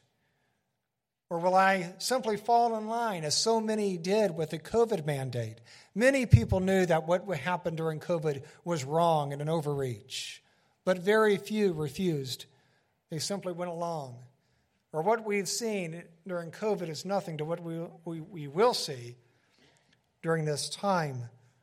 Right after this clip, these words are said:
known as the Great Tribulation. Well, we know from prophecy that, again, many believers will be taken into the wilderness for a time, times and a half a time, and there will be nourished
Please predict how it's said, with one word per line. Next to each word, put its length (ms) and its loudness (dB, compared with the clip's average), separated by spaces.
known 220 -2
as 140 -6
the 100 -10
Great 400 -4
Tribulation. 800 -6
Well, 100 -6
we 140 -4
know 560 6
from 160 -12
prophecy 600 0
that, 200 -6
again, 280 -10
many 240 -6
believers 600 -6
will 100 -8
be 140 -14
taken 360 -10
into 220 -12
the 80 -14
wilderness 680 -8
for 180 -8
a 40 -12
time, 460 -4
times 380 -6
and 80 -10
a 40 -12
half 280 -6
a 40 -8
time, 540 -6
and 140 -6
there 180 2
will 160 -2
be 120 -6
nourished 640 0